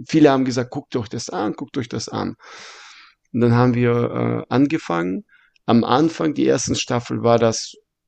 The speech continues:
weil alle drüber gesprochen haben, "Guckt euch das an." Und dann, ab der dritten Staffel war das gut. Und jetzt zum Schluss war das schon, ja, merkte man, es würde, die haben keine Ideen mehr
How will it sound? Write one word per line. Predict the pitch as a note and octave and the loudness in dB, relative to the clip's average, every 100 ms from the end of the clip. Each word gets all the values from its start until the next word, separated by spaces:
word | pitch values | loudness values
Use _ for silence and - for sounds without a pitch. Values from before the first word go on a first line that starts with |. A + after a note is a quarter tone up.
| _ _ | _ _
weil | C#3 B2 B2 A#2 | -6 4 4 4
alle | B2 B2 A#2+ | 4 2 2
drüber | A#2 A#2+ A2+ G#2+ | 0 -2 0 0
gesprochen | A2 - E3 E3+ F3+ | -4 -2 -2 -2 -2
haben, | E3+ E3 | -2 -4
"Guckt | - E3+ - | -4 -6 -2
euch | B2+ A#2+ | -4 -2
das | A#2+ - | -8 -6
an." | G2 F#2+ - _ _ _ _ _ _ | -8 -8 -14 _ _ _ _ _ _
Und | A#2+ A#2+ | 0 4
dann, | B2 E3 G3+ G3 | 4 2 0 -4
ab | E3 | -6
der | D#3 | -4
dritten | C#3+ D#3+ - | -4 -4 -4
Staffel | D#3 D3+ C#3+ D3+ B2+ | -4 -4 -6 -6 -4
war | B2 | -2
das | A#2 - | -4 -6
gut. | - G3 A#3 - - - | -8 -8 -8 -20 -20 -8
Und | - B2 | 0 6
jetzt | C#3 D3+ - | 6 4 -4
zum | - C3+ | -4 -4
Schluss | A#2 - D3 D#3 D3+ - - | -2 0 2 2 -2 -10 -10
war | B2+ A#2 A#2+ | -2 2 4
das | A#2 | 2
schon, | - A#2+ A2+ A2 G#2+ G2+ G2+ - _ _ - | 0 2 4 4 2 -2 -8 -14 _ _ -14
ja, | A#2+ F#2 F2+ F2+ F2+ A#2+ - - | -8 -4 -4 -6 -10 -12 -14 0
merkte | C3+ D#3 D#3 D3 | 6 6 4 0
man, | D3 C#3+ C#3 | 2 2 0
es | C3 C3 - | -4 -6 -4
würde, | C#3 C#3+ C3+ | -2 0 -2
die | B2 B2 A#2+ | -4 -6 0
haben | C#3 C3+ | 2 2
keine | - C3 B2 | 0 0 0
Ideen | B2 B2 F3 G#3 F#3+ | 0 -2 -4 -4 -4
mehr | F3+ F3+ | -8 -10